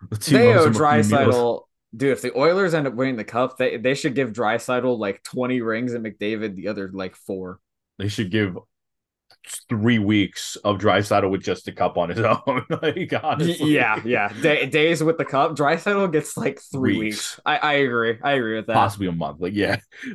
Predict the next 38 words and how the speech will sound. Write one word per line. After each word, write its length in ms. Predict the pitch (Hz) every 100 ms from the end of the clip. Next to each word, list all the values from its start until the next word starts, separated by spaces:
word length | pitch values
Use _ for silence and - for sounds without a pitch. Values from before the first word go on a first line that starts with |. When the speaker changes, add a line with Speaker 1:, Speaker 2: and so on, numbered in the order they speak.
| -
Speaker 1:
But 180 | 120
Speaker 2:
<laughs> 60 | -
Yeah. 160 | 190 -
Speaker 1:
no, 400 | 117 - 95 - _ _ _ -
honestly, 600 | 123 143 175 - 196 190
I 100 | 101
give 180 | 131 104
Vegas 340 | 117 117 110
a 40 |
lot. 200 | 113 113
I 100 | 104
hate 340 | 95 - 98 85
Vegas. 440 | 101 98 98 -
You 160 | 101 98
know 200 | 92 92
my 180 | 90 90
opinions 380 | 87 95 92
on 160 | 90 90
Vegas. 300 | 87 87 87
They're 160 | 67 71
low, 340 | 87 90 87
and 100 | 78
I 60 | 78
hate 360 | - 98 92
their 220 | 92 87
guts. 460 | 82 - 85 82 - - - - - - -
But 460 | 101 98 90 87 - - _ _ _ _ _ _ _ _ _ 107
they 340 | - 151 156 147
honestly 640 | - 110 104 101 110 95
are 160 | 92 85
one 500 | 85 92 107 110 113
of 260 | 107 101 104
the 340 | 123 131 147
most 400 | 147 120 120 -
complete 380 | 123 113 117 110
teams, 220 | 113 107
I'll 160 | 92 98
say. 400 | - 95 92